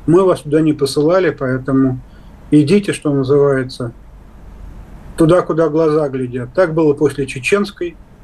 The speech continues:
войны, первой и второй. Но, к сожалению, вот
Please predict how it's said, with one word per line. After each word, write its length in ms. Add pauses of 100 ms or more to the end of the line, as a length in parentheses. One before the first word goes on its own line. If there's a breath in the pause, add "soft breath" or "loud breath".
(200)
войны, 360
первой 500
и 40
второй. 520 (680)
Но, 180
к 80
сожалению, 800 (1000)
вот 480